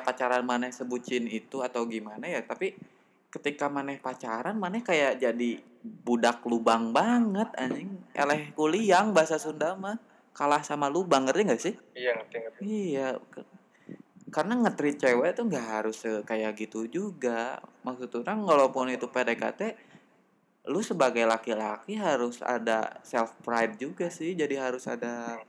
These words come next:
Speaker 1: yang harus lu pertahanin, di mana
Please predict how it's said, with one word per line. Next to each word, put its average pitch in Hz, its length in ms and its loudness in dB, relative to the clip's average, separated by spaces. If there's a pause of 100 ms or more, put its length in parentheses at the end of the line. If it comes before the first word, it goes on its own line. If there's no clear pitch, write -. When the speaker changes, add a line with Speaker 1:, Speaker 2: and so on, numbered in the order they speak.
(560)
Speaker 1:
yang 127 240 8
harus 127 320 4
lu 123 160 2
pertahanin, 123 960 -2
di 131 160 0
mana 139 320 0